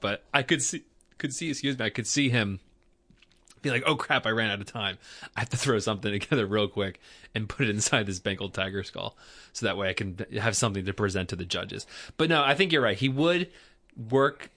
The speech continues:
diligently to cook something, but I think he would waste more time on the, on the, uh, presentation. Which, hey, that's half the battle when it comes to some of these shows.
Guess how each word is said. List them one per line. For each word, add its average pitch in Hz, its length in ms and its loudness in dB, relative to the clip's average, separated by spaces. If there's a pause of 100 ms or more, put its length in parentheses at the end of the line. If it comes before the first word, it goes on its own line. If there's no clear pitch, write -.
(120)
diligently 127 600 2
to 120 340 0
cook - 320 -2
something, 143 560 0 (1200)
but 123 360 2
I 110 100 2
think 113 200 0
he - 80 -2
would 113 100 0
waste 117 320 2
more 107 120 0
time 104 300 0
on 95 140 -2
the, 95 240 -6
on 95 200 -8
the, 92 240 -8
uh, 92 180 -8 (160)
presentation. - 680 -2 (480)
Which, - 280 2
hey, 180 240 4
that's 135 220 0
half 156 200 4
the 156 80 -2
battle 127 320 4
when 104 120 0
it 95 60 -4
comes 110 260 -2
to 110 120 -2
some 107 160 -2
of 101 80 -2
these 95 160 -2
shows. 101 480 -4